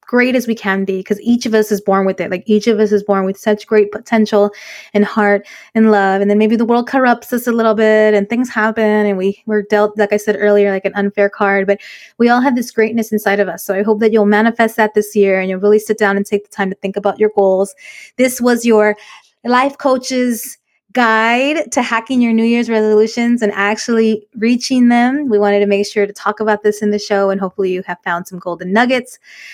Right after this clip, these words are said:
Now, like I mentioned earlier, if you wanna be in touch about coaching or anything else that we talked about, you can always sign up for an assessment online or get more information on our guilt-free squad.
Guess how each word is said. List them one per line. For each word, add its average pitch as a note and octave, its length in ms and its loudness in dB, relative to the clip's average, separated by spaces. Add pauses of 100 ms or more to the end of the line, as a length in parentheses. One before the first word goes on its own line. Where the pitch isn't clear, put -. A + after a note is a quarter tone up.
(140)
Now, A#3+ 140 4
like B3 120 0
I C#4+ 60 2
mentioned C#4 380 0
earlier, C#4 480 4
if A#3+ 160 0
you A#3 100 2
wanna A3+ 260 2
be G#3+ 140 2
in G3+ 80 0
touch C4+ 320 -2
about G#3+ 160 -2
coaching A#3+ 380 -4
or G#3 60 0
anything G#3 340 0
else G#3+ 160 0
that G3+ 100 -4
we G3 60 -4
talked A#3+ 280 -4
about, A#3+ 280 0 (240)
you G#3 80 -8
can A#3 200 -2
always A#3+ 280 2
sign A#3+ 160 0
up G#3+ 80 -6
for A3 80 0
an G#3 80 2
assessment G3+ 400 -2
online A#3+ 500 2
or G#3+ 80 2
get G#3 220 -2
more G3 100 0
information G3 480 -2
on F#3+ 80 -6
our F#3 100 -6
guilt-free F#3 380 -6
squad. B3 720 0